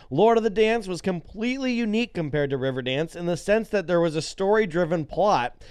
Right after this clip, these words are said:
and a cornucopia of stage effects along with a modern approach to showcasing traditional Irish dancing. What many people told him was impossible soon became a reality.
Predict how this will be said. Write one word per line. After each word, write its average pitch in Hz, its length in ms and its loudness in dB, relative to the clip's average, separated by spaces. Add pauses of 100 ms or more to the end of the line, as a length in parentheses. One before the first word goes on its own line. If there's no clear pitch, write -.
(140)
and 160 120 2
a 160 40 2
cornucopia 220 840 2
of 170 80 -2
stage 202 360 2
effects 151 380 0
along 208 520 4
with 143 240 2 (220)
a 147 100 0
modern 185 440 4
approach 170 440 2
to 170 100 -2
showcasing 156 720 0
traditional 139 520 -4
Irish 113 380 -4
dancing. 165 500 -2 (500)
What 151 160 0
many 247 260 4
people 220 360 0
told 208 340 2
him 170 200 0
was 147 160 0
impossible 147 680 0
soon 233 440 0
became 190 400 -4
a 190 60 0
reality. 170 600 2